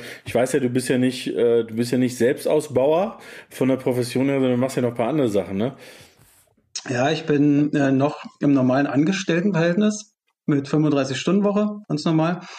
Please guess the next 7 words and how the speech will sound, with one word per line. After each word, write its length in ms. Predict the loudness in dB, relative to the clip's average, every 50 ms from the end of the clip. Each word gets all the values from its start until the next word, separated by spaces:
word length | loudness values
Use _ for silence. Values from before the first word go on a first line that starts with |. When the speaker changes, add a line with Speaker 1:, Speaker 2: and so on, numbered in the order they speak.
| -16 -16 -14 -14 -14 -14 -14 -14 -14 -16 -16 -18 -6 -2
Speaker 2:
Und 560 | 2 2 4 4 2 2 0 -2 -4 -2 -2
da 100 | 0 0
hat 120 | 0 2
uns, 280 | 2 0 0 -2 -4 -4
ja, 440 | -2 0 2 2 4 2 2 2 0
die, 300 | -2 0 0 2 2 2
äh, 280 | 2 2 0 0 -2